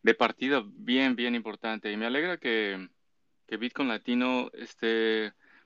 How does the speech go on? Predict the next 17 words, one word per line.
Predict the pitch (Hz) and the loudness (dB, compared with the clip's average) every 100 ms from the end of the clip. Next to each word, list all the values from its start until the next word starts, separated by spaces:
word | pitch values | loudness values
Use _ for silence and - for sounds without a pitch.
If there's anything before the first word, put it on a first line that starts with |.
| - | 0
más | 113 - | 0 0
enfocado | 117 - 104 113 120 113 | -6 -6 -6 0 0 0
también | 104 104 110 | -4 -4 -4
a | 104 | -4
la | |
parte | - 107 113 | -4 -6 -4
libertaria, | 98 95 92 107 107 110 110 107 - | -6 -8 -2 2 2 2 0 -2 -6
luego | 101 98 | -4 -2
a | 98 | -2
la | |
parte | 95 101 98 | -2 -6 -6
económica | 95 101 107 104 101 | -6 -4 -2 -2 -2
y | |
luego | 95 95 | -2 -4
a | 92 - - - - - - | -4 -8 -18 -16 -16 -14 -4
la | 95 | -2
parte... | 87 101 - 98 92 92 | 2 2 2 2 4 0